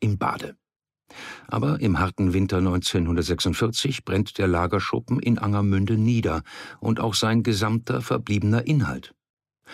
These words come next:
Man darf sich also nun aussuchen, ob man glaubt, dass die drei bedeutenden Friedrich-Gemälde in den ersten fünf Maitagen des Jahres neunzehnhundertfünfundvierzig aus dem Flakturm Zoo gestohlen worden sind,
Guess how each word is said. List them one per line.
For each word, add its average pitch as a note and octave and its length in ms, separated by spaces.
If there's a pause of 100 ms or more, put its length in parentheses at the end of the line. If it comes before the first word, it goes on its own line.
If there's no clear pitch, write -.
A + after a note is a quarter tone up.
(220)
Man C3 260
darf G2+ 300
sich G2 320
also G2 280
nun A2+ 300
aussuchen, - 880 (100)
ob D2 220
man C2 300
glaubt, - 560
dass - 220
die - 200
drei - 240
bedeutenden D2+ 680
Friedrich-Gemälde D#2+ 1000
in - 220
den F2 160
ersten - 480
fünf D2+ 380
Maitagen E2 720
des - 220
Jahres D2 400
neunzehnhundertfünfundvierzig D#2+ 1800
aus - 160
dem D2+ 160
Flakturm D2+ 600
Zoo F#2 240
gestohlen G2+ 540
worden A#2 240
sind, C#3+ 240